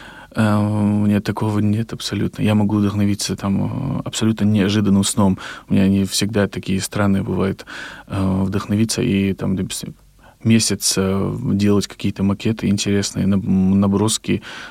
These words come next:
э, странных работ. Хотя на последних выставках я бы не сказал, что я, э, прям показывал какие-то очень интересные работы, прям суперские.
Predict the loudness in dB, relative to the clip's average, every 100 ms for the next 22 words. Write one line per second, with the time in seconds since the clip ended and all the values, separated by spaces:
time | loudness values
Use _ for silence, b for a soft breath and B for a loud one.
0 | B -4 -2 0 -2 -2 -4 -2 -2 -2
1 | 0 0 -2 -8 B B B -8 -4 -2
2 | 0 -2 -2 0 0 0 -2 -8 -8 -8
3 | -2 0 2 2 0 0 0 0 -2 -2
4 | -4 -6 -6 -2 -4 -4 -4 -2 -2 -4
5 | -8 -12 -6 -4 -4 -4 -6 -8 -8 -6
6 | -2 0 -2 0 0 2 0 0 -4 -2
7 | -2 -4 -4 -4 -4 -8